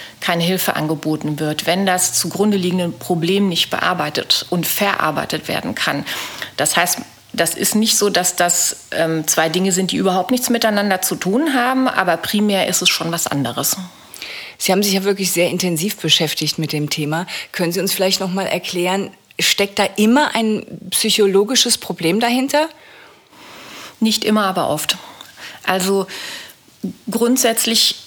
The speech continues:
Speaker 1: ist es bei vielen Patienten so, dass die Emotionsverarbeitung, also wie gehe ich mit Gefühlen und mit negativen Gefühlen, ähm, oft etwas, ja,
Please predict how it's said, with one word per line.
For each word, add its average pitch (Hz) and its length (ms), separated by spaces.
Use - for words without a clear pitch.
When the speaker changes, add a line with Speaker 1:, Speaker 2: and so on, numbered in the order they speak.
Speaker 1:
ist 185 200
es 185 100
bei 156 160
vielen 247 260
Patienten 208 500
so, 196 200
dass 190 320
die 180 380
Emotionsverarbeitung, 185 1500
also 175 300
wie 208 160
gehe 202 240
ich - 180
mit 196 200
Gefühlen 202 500
und 185 80
mit 180 140
negativen 180 680
Gefühlen, 151 580
ähm, 165 340
oft - 240
etwas, 175 500
ja, 170 320